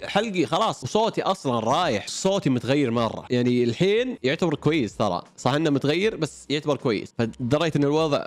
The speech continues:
خلاص مرة، مرة ما أقدر. طلعت من المعرض، طبعا طلعت متأخر على عشرة، عشرة ونص. والله إني ما ودي أطلع لأني مستمتع في المعرض، مستمتع إني أقابل متابعين. أي المتواضع. يوم جاء آخر يوم، طبعا صورت في الفلوج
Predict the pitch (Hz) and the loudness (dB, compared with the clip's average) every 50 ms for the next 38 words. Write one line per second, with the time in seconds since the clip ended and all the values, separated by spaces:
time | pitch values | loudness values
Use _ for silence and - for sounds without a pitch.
0 | - - - - 123 135 143 151 147 - - 104 120 135 139 113 98 107 120 135 | -8 -6 -2 0 2 2 2 2 0 0 0 2 2 2 2 0 0 0 0 2
1 | 139 131 117 123 131 127 131 131 151 165 160 - - - 127 123 127 - 127 127 | 2 2 2 0 0 0 0 0 0 -2 -4 -4 -4 -2 -2 -2 0 0 0 2
2 | 127 127 135 143 156 175 190 - 127 131 135 131 - 185 196 175 143 127 113 156 | 2 2 2 2 2 0 0 0 0 0 0 0 0 0 0 0 0 -2 -2 -2
3 | 143 - - 110 98 104 107 113 123 131 - 123 101 113 113 - 123 117 120 131 | -2 -4 -4 -2 0 0 2 2 0 0 0 -2 -2 0 -2 -2 -2 -2 -2 -2
4 | - - 117 120 139 160 165 156 143 131 123 131 139 151 143 127 127 123 123 - | -2 -2 0 0 2 2 2 2 0 0 0 0 0 0 0 0 0 0 0 0
5 | 135 131 139 - - 117 135 139 135 - - 165 135 135 127 120 120 127 131 135 | 0 0 0 0 0 0 0 0 0 0 0 0 2 0 0 0 2 2 2 2
6 | 135 139 135 131 - - 135 131 - 123 117 117 117 117 120 123 123 120 113 - | 2 0 -2 -2 -2 -2 -2 0 0 0 0 2 2 2 0 0 0 -2 -2 -2
7 | 110 107 117 131 156 170 - - 170 196 220 240 262 285 311 311 302 - 302 302 | 0 0 0 0 0 -2 -2 -2 0 0 2 2 2 2 2 2 0 0 0 0
8 | 269 240 120 127 131 160 175 185 165 - 151 143 151 165 185 214 233 - - - | 2 2 2 2 2 0 0 0 0 0 0 0 2 2 0 0 -2 -6 -8 -6
9 | - - 117 117 113 - 127 131 156 175 175 175 - - - 123 117 113 120 - | -4 -2 -2 -2 0 0 0 0 2 0 0 -4 -6 -4 -2 0 0 0 -2 -4
10 | - - 135 160 196 220 | -2 0 0 2 0 0